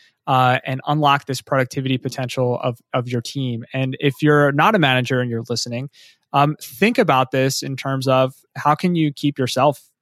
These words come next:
active and engaged and moving in the right direction. Uh, so if you are an employee who happens to be home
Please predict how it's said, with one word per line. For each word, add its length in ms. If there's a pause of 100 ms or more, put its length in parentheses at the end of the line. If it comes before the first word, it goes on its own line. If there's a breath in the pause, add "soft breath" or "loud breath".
(160)
active 520
and 100
engaged 720
and 120
moving 240
in 80
the 80
right 180
direction. 640 (100)
Uh, 180
so 220
if 120
you 180
are 300
an 180
employee 520
who 180
happens 380
to 60
be 100
home 360